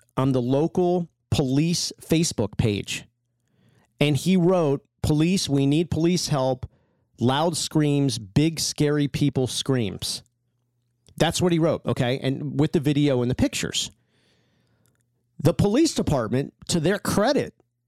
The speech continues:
w-, are actively monitoring the Facebook page.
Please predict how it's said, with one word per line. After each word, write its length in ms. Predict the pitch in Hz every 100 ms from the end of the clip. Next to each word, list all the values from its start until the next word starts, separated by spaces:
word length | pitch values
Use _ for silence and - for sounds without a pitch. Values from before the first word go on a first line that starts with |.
| _ _ _
w-, 160 | 170 -
are 160 | 190 196
actively 560 | 208 233 302 240 254 233
monitoring 640 | 165 214 277 175 131 131
the 80 | 143
Facebook 400 | 247 339 - 147
page. 400 | 127 95 -